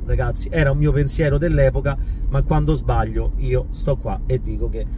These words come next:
ho raccontato una grande stronzata. Baroni si sta dimostrando assolutamente un allenatore A, calato nell'ambiente Lazio in maniera profondissima,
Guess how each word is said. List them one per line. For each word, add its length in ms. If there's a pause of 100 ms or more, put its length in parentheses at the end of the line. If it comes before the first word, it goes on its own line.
(220)
ho 220
raccontato 580
una 140
grande 460
stronzata. 720 (340)
Baroni 540
si 120
sta 200
dimostrando 720
assolutamente 760 (300)
un 200
allenatore 880
A, 300 (540)
calato 520
nell'ambiente 680
Lazio 380
in 80
maniera 340
profondissima, 1120